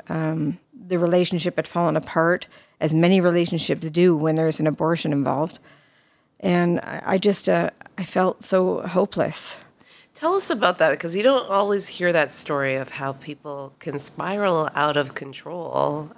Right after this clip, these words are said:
Speaker 2: after an abortion. You're nineteen, you try to take your life, um, you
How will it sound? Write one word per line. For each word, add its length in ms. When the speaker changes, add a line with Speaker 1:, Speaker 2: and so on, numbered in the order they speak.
Speaker 2:
after 320
an 100
abortion. 680
You're 140
nineteen, 920
you 60
try 220
to 80
take 260
your 120
life, 580
um, 500
you 160